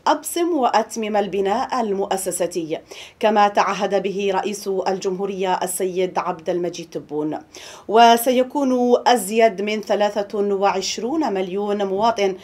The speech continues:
مع الموعد الانتخابي من أجل اختيار ممثليهم عبر المجالس الشعبية البلدية والولائية. وستكون هذه الانتخابات بنمط جديد مع الاقتراع يستند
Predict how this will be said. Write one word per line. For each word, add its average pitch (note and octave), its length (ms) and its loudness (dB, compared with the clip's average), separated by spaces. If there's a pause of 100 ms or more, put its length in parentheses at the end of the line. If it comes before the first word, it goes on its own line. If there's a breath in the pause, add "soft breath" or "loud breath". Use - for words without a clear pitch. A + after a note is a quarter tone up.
(360 loud breath)
مع F#3+ 220 2
الموعد D4+ 560 0
الانتخابي A3 880 0 (380 loud breath)
من F3 180 2
أجل F#3+ 300 0
اختيار G3 480 -2
ممثليهم G3 760 -2
عبر G#3 340 2
المجالس G3+ 720 -2
الشعبية G3 640 -4
البلدية F#3 760 -2 (420 loud breath)
والولائية. B3+ 880 2 (480 loud breath)
وستكون C4 680 6 (120)
هذه B3 280 2
الانتخابات A#3+ 880 -2 (420 loud breath)
بنمط G#3 600 2
جديد G3 580 0
مع D4+ 340 0
الاقتراع A3 800 0
يستند G#3 720 -4